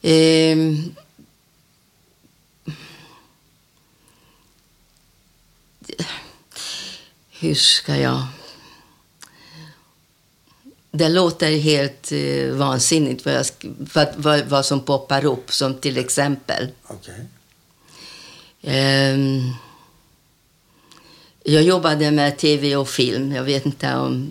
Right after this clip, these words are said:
Speaker 1: du vet det. Det är
Speaker 2: Jo,
Speaker 1: mitt
Speaker 2: jag har berä-,
Speaker 1: originalyrke.
Speaker 2: du har berättat det,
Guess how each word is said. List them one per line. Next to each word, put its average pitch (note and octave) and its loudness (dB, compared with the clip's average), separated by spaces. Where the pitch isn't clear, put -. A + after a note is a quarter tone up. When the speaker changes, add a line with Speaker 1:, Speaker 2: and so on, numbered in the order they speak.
Speaker 1:
du B2+ -2
vet A#2+ 0
det. B2 -2
Det B2+ -4
är B2+ 2
Speaker 2:
Jo, D#3 6
Speaker 1:
mitt - 0
Speaker 2:
jag C3+ 0
har D3 4
berä-, D3+ 6
Speaker 1:
originalyrke. D#3+ 4
Speaker 2:
du - -6
har A#2+ 0
berättat B2 -2
det, A#2+ -4